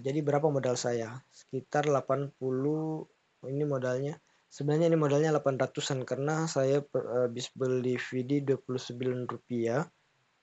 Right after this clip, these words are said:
Ya, itu dua puluh sembilan rupiah, kemudian saya jual kembali di tiga, harga tiga puluh empat, dan saya akumulasi kurang lebih segini,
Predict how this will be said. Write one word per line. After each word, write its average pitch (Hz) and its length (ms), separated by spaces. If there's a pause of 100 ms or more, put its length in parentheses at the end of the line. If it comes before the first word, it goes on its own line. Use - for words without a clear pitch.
(320)
Ya, 131 160
itu 143 160
dua 143 160
puluh 127 160
sembilan 123 400
rupiah, 127 400
kemudian 139 320
saya 131 160
jual 123 240
kembali 127 400
di 127 160
tiga, 120 320
harga 127 160
tiga 120 160
puluh 120 320
empat, 120 240 (240)
dan 120 160
saya 117 320
akumulasi 127 880 (560)
kurang 127 320
lebih 123 160
segini, 127 720